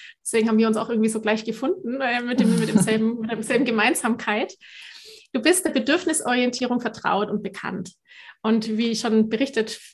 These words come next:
Speaker 1: zwei Kinder, vierzehn und zehn. Das heißt, die Haltung, wirklich auf die Bedürfnisse zu achten, die Bindung zu stärken, das zahlt sich ja nicht nur gerade bei dir beruflich aus, dass du sagst, „Ich lasse dann den Teil weg, ich mach's anders und ich gehe wieder, ich spüre mich wieder mehr, ich, äh,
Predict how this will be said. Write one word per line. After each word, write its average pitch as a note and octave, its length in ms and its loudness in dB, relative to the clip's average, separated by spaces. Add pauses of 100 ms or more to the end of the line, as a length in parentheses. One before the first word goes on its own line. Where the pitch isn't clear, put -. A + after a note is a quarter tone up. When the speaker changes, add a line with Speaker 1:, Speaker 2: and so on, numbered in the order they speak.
(300)
Speaker 1:
zwei G#3+ 260 -2
Kinder, C4+ 220 -2
vierzehn B3+ 300 -6
und A3 120 0
zehn. C4+ 300 -2
Das - 120 -6
heißt, A3+ 160 0
die G#3+ 120 -2
Haltung, B3+ 680 -2
wirklich A3 480 0
auf - 80 -8
die A3+ 80 -6
Bedürfnisse A3+ 420 -2
zu - 160 -10
achten, G3+ 360 -6
die A3 100 -2
Bindung A3+ 340 2
zu A3 120 -6
stärken, G#3+ 580 -4 (460)
das B3 220 0
zahlt A#3+ 440 2
sich D#4 340 -4
ja B3 400 2 (380)
nicht C4 320 2
nur A#3 160 2
gerade G#3+ 300 0
bei G#3+ 180 0
dir A#3 480 -2
beruflich B3 460 -2
aus, C#4 220 2
dass - 120 -10
du A3 60 -8
sagst, G#3+ 320 -4
„Ich - 180 -18
lasse A3+ 220 -2
dann C4+ 100 0
den C4+ 100 0
Teil A#3+ 260 -2
weg, G#3+ 220 -2
ich - 80 -20
mach's A3 240 -2
anders G#3 400 -4
und A3 100 -4
ich - 140 -8
gehe A3 140 -4
wieder, A3 360 0
ich - 80 -8
spüre A#3+ 200 -2
mich A3 200 0
wieder G#3 160 -4
mehr, G3+ 260 -4
ich, - 220 -10
äh, G#3 180 -4